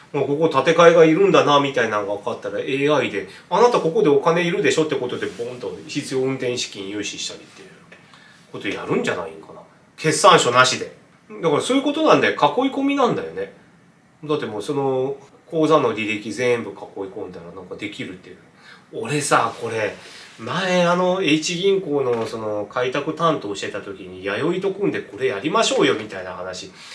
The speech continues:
進言したことあったんだけど、一周されたんだよな。クソだなと思ったね、地銀ってねって思ったね。でも、今考えたらね、そっち楽天行っちゃったからさ、追随できないよな。やればよかった思うけどね。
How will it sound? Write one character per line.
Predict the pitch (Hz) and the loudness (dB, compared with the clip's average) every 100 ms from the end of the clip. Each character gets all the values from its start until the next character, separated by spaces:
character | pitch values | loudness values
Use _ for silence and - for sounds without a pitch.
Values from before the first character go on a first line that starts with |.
| - | -12
進 | - - 202 | -2 2 4
言 | 220 220 214 | 6 6 6
し | |
た | 220 | 4
こ | 226 | 4
と | 220 143 | 6 6
あ | |
っ | 123 | 6
た | 107 | 0
ん | 90 | -6
だ | |
け | 90 | -10
ど、 | 87 | -14
一 | 90 | -8
周 | - - | -4 -2
さ | 262 277 | 2 4
れ | 311 | 4
た | 320 339 | 2 2
ん | 127 | 2
だ | 92 | -2
よ | |
な。 | 87 95 113 113 - - - - | -2 2 4 4 -2 -16 -20 -20
ク | - - | -10 -6
ソ | - 131 | -2 -4
だ | - | -4
な | - 151 | -8 -6
と | 156 | 0
思 | 156 160 | 2 2
っ | 175 | 2
た | 165 | 0
ね、 | 123 | 0
地 | 127 | -4
銀 | 113 120 | -4 -4
っ | 120 | -2
て | 104 | -4
ね | 101 | -4
っ | |
て | - - | -10 -10
思 | 151 | -8
っ | 143 - | -10 -2
た | 117 | -2
ね。 | - - - - | -2 -10 -12 -6
で | - | 6
も、 | 208 - - | 6 6 -2
今 | 196 269 311 | 2 6 8
考 | 208 190 202 196 | 8 10 10 10
え | |
た | 175 | 10
ら | 139 | 8
ね、 | 143 170 | 10 8
そ | 151 156 | 8 4
っ | 156 | 4
ち | 165 | 2
楽 | 131 127 - | 2 0 0
天 | 185 185 | 2 4
行 | 170 - | 2 4
っ | |
ち | 220 | 4
ゃ | |
っ | 214 | 6
た | 254 | 6
か | 151 | 8
ら | 101 92 | 6 6
さ、 | 104 95 85 - - | 4 4 2 -10 -16
追 | - 175 | -2 0
随 | 190 208 | 0 -2
で | 214 | -4
き | 233 | -2
な | 226 151 | 4 4
い | 117 | 4
よ | |
な。 | 95 98 107 107 | -2 2 2 2
や | 92 - | -2 -8
れ | - - | -12 -10
ば | |
よ | 135 | -8
か | - | -8
っ | 180 | -6
た | 143 | -4
思 | 156 | -2
う | 190 | -2
け | 156 | -2
ど | 135 | 0
ね。 | 147 151 - | -2 -2 -6